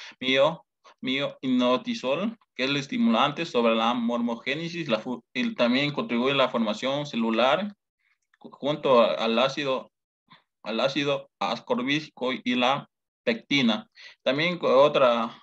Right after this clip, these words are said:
vitamina tenemos el ácido patoténico, que sirve para el crecimiento de tejidos. También tenemos el ácido fo-, fólico, que disminuye la plu-,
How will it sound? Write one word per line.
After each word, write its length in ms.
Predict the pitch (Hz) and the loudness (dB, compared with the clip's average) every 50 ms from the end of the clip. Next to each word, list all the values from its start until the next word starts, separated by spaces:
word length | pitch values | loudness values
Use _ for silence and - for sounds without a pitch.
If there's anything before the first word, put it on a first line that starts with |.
| _ _ - | _ _ -12
vitamina 520 | 127 123 117 120 123 123 139 151 156 147 | -12 -8 -2 -2 0 0 2 0 0 0
tenemos 340 | 143 127 127 139 147 147 147 143 | 0 -2 -2 -2 -2 -4 -6 -4
el 120 | 123 120 | 0 2
ácido 420 | 127 139 139 151 151 151 147 147 | 2 2 2 0 -2 -2 -4 -2
patoténico, 960 | - 113 120 117 - - 117 110 - 135 143 165 180 175 - - - 262 - _ _ _ - - - - _ - | -2 -2 -2 -2 -2 -4 -6 -4 -2 -4 -4 -4 -6 -8 -6 -6 -6 -6 -8 _ _ _ -20 -20 -20 -20 _ -4
que 140 | 147 131 | -4 -2
sirve 240 | 127 - 156 160 - | -2 -2 -2 -2 0
para 160 | - 139 127 | 0 0 0
el 60 | 123 - | 0 -2
crecimiento 480 | 127 113 123 127 127 139 147 160 147 | -6 -4 -2 0 0 0 0 0 0
de 140 | 123 120 113 | 0 0 -2
tejidos. 640 | - 120 120 117 135 143 156 185 208 147 143 - - _ - | -2 -4 -4 -2 0 0 0 2 0 -2 -2 -4 -16 _ -4
También 380 | - 120 127 139 151 156 151 | -2 -2 0 0 -2 -4 -4
tenemos 340 | - 135 139 147 156 147 - | -4 -4 -4 -2 -4 -4 -4
el 120 | 123 110 117 | -2 2 2
ácido 480 | 131 139 139 139 135 135 139 - _ _ _ _ _ _ _ - - - - - - _ _ _ | 2 2 0 -2 -2 -2 -2 -4 _ _ _ _ _ _ _ -20 -20 -20 -20 -20 -20 _ _ _
fo-, 320 | - 120 113 98 - - - _ | 0 0 0 0 0 -6 -16 _
fólico, 600 | - - 120 127 139 175 170 - 190 214 - - _ _ _ _ _ - | -10 0 2 2 2 2 0 -2 -2 -2 -2 -4 _ _ _ _ _ -8
que 100 | 120 120 | -6 -4
disminuye 500 | 120 120 117 120 127 127 123 143 160 175 | 0 0 2 2 2 2 2 2 0 2
la 220 | 165 147 123 - | 2 2 2 0
plu-, 260 | - 127 123 123 120 | -2 -6 -6 -6 -6